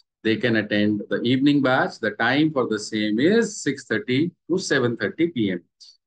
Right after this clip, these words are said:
दोनों बैचेस का एक pre-orientation session होगा, which will be on September fifteenth।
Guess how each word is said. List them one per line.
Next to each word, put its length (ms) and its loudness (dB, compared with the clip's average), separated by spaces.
दोनों 300 2
बैचेस 420 -2
का 140 2
एक 180 -4
pre-orientation 880 4
session 420 0
होगा, 540 2
which 200 -2
will 200 0
be 220 2
on 240 2
September 580 0
fifteenth। 840 -2